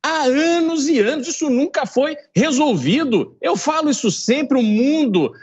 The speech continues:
tá discutindo os efeitos da inteligência artificial e São Paulo não consegue fazer os seus semáforos funcionar quando venta e quando chove.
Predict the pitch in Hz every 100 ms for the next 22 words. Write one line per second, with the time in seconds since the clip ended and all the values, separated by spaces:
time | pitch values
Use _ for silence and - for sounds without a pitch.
0 | - 226 233 262 - - 214 - 254 302
1 | 269 233 214 196 - - 226 277 - 156
2 | 156 214 208 220 220 143 131 233 269 -
3 | 220 - 208 - 220 - - 135 170 285
4 | - - - 392 - - 494 403 - 285
5 | 359 320 339 - 262 196 262 285 302 -
6 | 254 185 170 285 - 277 - 269 202 233
7 | 302 269 220 - 311 - 285 208 220 277
8 | - _ - 262 285 254 170 226 277 254
9 | 285 285 262 - 208 285 330 214 165 92